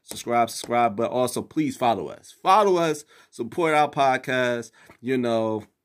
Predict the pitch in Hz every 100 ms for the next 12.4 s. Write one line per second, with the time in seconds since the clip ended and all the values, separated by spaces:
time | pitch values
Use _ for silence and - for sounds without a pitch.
0 | _ - 123 143 143 147 139 139 131 135
1 | 131 120 - 165 170 - - 131 139 123
2 | 120 123 117 - 127 127 120 117 117 -
3 | 104 156 156 - 147 143 - _ 143 139
4 | 117 113 131 123 120 123 117 127 127 117
5 | 98 139 135 - - 98 82 101 104 107
6 | 104 98 _ _ _ _ - 110 131 113
7 | 135 120 131 110 - 135 135 123 - 120
8 | 110 98 71 _ _ _ _ _ - 127
9 | 120 113 - 123 117 113 107 - - 139
10 | - - - _ _ _ _ _ - 220
11 | 196 160 127 120 101 87 - - _ -
12 | 160 160 151 147